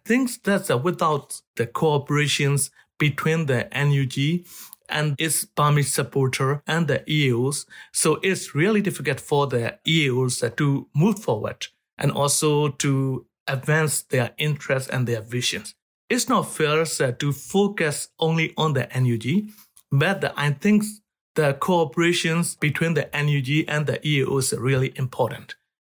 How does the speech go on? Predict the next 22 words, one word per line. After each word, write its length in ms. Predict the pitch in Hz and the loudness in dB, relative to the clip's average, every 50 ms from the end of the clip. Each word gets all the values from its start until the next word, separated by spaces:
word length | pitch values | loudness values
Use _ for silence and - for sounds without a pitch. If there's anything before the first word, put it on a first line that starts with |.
| _ _ - | _ _ 0
not 200 | 160 196 240 233 233 | 2 2 2 2 0
only 240 | 175 180 180 180 180 | 2 2 2 2 2
for 180 | 175 - 156 | 2 2 2
the 120 | 147 139 - - | 2 0 0 0
N 120 | 143 143 | 0 2
U 100 | 143 135 | 2 2
G 220 | 127 127 139 135 - | 2 0 0 -2 -2
and 200 | 135 139 139 - - | -2 -4 -6 -6 -2
also 320 | 156 160 170 170 - 170 | -2 0 0 2 0 0
for 240 | - - 147 139 135 - | 0 0 0 0 0 0
the 140 | 135 131 - - | 0 -2 0 0
E 160 | 170 165 165 151 | 2 2 2 4
U 200 | 139 127 131 131 | 2 2 2 0
to 360 | - - - - 160 147 - - | 0 -2 -2 -2 -4 -4 -2 -4
advance 480 | 139 120 123 151 160 160 143 - - | -4 0 0 2 2 2 2 0 -2
their 340 | - - 139 127 127 - - _ - | -2 0 0 0 0 -2 -6 _ -6
interests 560 | 165 165 147 - - 156 143 127 - - - | -6 -4 -6 -4 -2 -2 -2 -2 -4 -6 -4
and 160 | 135 123 110 | -4 -4 -2
visions 560 | 117 139 139 - - - 104 107 113 - - - _ - | -2 -2 -2 0 -2 -4 -6 -6 -8 -8 -8 -8 _ -2
in 80 | 147 143 | -2 0
the 80 | 117 | 0
future. 440 | - - 135 120 117 - - - | -2 -2 -4 -4 -4 -4 -6 -8